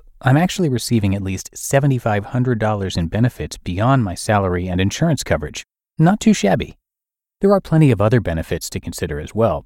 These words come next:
depending on your personal situation and what you need. For example, your employer may offer discounted pet insurance, but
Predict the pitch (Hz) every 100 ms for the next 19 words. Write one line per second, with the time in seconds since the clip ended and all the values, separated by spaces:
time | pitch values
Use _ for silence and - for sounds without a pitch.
0 | - 127 135 120 110 98 95 90 - 107
1 | 120 104 - - 95 76 - 87 95 87
2 | 87 85 90 85 80 143 101 - _ _
3 | _ _ _ - 190 135 135 - 92 110
4 | 98 98 92 - 80 90 82 82 80 -
5 | 90 - 87 - 87 92 113 - 208 87
6 | - 73 80 - _ _ - 127